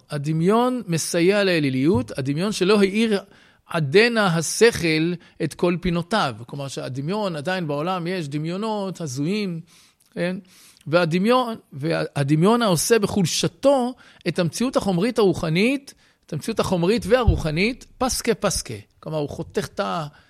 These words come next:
את המציאות לדברים שאין ביניהם קשר כביכול, כן? כמו שאומר ישעיהו הנביא פרק כ"ח, "צו לצו, צו לצו, קו לקו, קו לקו, זער שם, זער שם." כן? והרב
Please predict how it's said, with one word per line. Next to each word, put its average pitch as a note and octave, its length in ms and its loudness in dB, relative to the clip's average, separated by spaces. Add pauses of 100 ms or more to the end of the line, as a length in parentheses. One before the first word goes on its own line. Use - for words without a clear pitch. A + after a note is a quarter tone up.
(140)
את - 60 -12
המציאות G3 400 -6
לדברים F3+ 880 -2
שאין A3+ 240 0
ביניהם A3 380 0
קשר G3 440 2
כביכול, D#3 580 -2 (400)
כן? G#3 320 2 (100)
כמו E3+ 180 -2
שאומר F3+ 260 0
ישעיהו E3+ 320 0
הנביא E3 200 2
פרק D#3 240 0
כ"ח, D3 200 -2
"צו F#3 320 2
לצו, E3 260 0 (280)
צו D#3 200 -2
לצו, C#3+ 280 0 (340)
קו D#3+ 180 0
לקו, D#3 280 0 (260)
קו D3 180 -2
לקו, D3 260 -2 (140)
זער D3 380 -2
שם, F#3+ 380 -2
זער D#3 300 -2
שם." G3 400 -4 (640)
כן? G#3+ 260 -6
והרב D3+ 540 -4